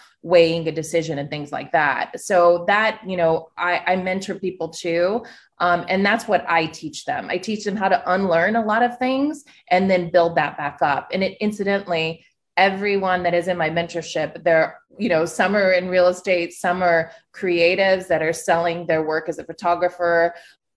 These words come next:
and building a product as well. And then another person works in sales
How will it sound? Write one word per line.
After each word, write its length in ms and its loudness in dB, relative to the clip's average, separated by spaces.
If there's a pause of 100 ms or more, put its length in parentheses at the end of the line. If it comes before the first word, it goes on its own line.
and 420 2
building 300 2
a 40 -4
product 540 2
as 140 -6
well. 520 8
And 180 2
then 120 0
another 260 0
person 480 -6
works 360 0
in 120 -6
sales 560 4